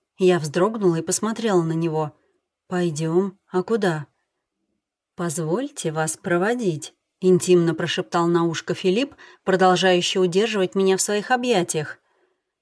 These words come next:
Вот, блин, поглощенная фантазиями и новыми впечатлениями, я ведь даже не заметила, что он так и не убрал руки с моей талии. Ох. «Сама дойду»,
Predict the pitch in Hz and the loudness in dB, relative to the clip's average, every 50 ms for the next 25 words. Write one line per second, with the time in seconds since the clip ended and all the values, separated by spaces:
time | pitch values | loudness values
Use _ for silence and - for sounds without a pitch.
0 | _ _ - - 156 143 160 180 233 233 220 214 226 214 190 175 165 156 - - | _ _ -12 -10 -6 -2 0 0 0 0 0 0 2 6 6 4 4 2 -6 -12
1 | - _ _ - 190 180 190 196 202 190 - - 202 185 180 180 180 175 - 214 | -20 _ _ -2 2 4 4 4 2 2 -2 0 2 6 6 6 6 4 2 -2
2 | 208 208 220 277 285 269 208 190 190 180 175 175 180 185 196 202 196 190 175 180 | -2 0 2 2 2 2 2 4 4 4 6 6 6 6 6 4 2 2 2 2
3 | 185 185 185 180 - - 202 - 254 240 - 269 285 285 269 233 202 185 175 165 | 2 2 2 0 -2 -6 -6 -6 -6 -4 -2 0 2 2 2 4 4 4 2 2
4 | 165 - - _ - - 208 208 202 202 202 185 202 202 190 202 208 208 208 190 | 0 -6 -20 _ -10 -4 -2 0 0 2 2 2 2 0 0 0 -2 -2 -2 -2
5 | 208 208 214 226 254 262 - 190 175 170 - - 190 190 196 190 214 208 208 233 | -2 -2 -2 -2 -4 -2 -2 -2 -2 -2 -2 -2 0 0 0 0 -2 -2 -2 -2
6 | 240 254 269 277 247 - 208 175 165 165 180 214 233 - - 175 - - 185 190 | -2 0 0 2 2 2 2 2 2 2 0 -2 -2 -2 -4 -4 0 2 2 2
7 | 226 233 - 220 202 180 165 160 165 160 165 156 _ - 185 175 175 170 160 - | 2 0 0 2 2 2 2 0 -2 -4 -6 -8 _ -4 -2 0 0 0 -2 -2
8 | - - - _ _ _ _ _ _ _ _ _ _ _ _ _ _ _ - - | -8 -14 -14 _ _ _ _ _ _ _ _ _ _ _ _ _ _ _ -10 -6
9 | - 196 196 208 196 180 160 151 160 160 160 156 156 156 156 156 156 | -4 -2 0 2 2 2 2 2 0 -2 -2 -2 -2 -4 -4 -6 -8